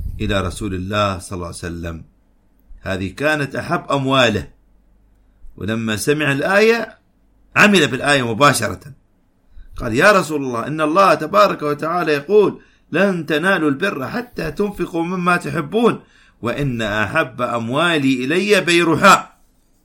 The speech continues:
وإنها صدقة أرجو برها وذخرها عند الله، فضعها يا رسول الله حيث أراك الله.'" قال رسول الله صلى الله عليه وسلم: "بخ،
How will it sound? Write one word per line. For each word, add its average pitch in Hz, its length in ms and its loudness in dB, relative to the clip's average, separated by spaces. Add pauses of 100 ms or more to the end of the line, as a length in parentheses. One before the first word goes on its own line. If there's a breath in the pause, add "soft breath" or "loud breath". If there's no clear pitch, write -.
(140)
وإنها 117 460 -4
صدقة 120 760 -2 (120)
أرجو 123 360 0
برها 120 640 -2
وذخرها 151 760 4
عند 143 280 -2
الله، 139 460 2 (560)
فضعها 107 600 0
يا 131 320 2
رسول 107 380 -4
الله 117 340 -2
حيث 190 300 -2
أراك 143 440 0
الله.'" - 260 -16 (1700)
قال 120 400 2
رسول 101 280 -6
الله 101 320 -2
صلى 95 220 -10
الله 95 120 -8
عليه 90 100 -10
وسلم: 117 420 -6
"بخ، 131 280 -4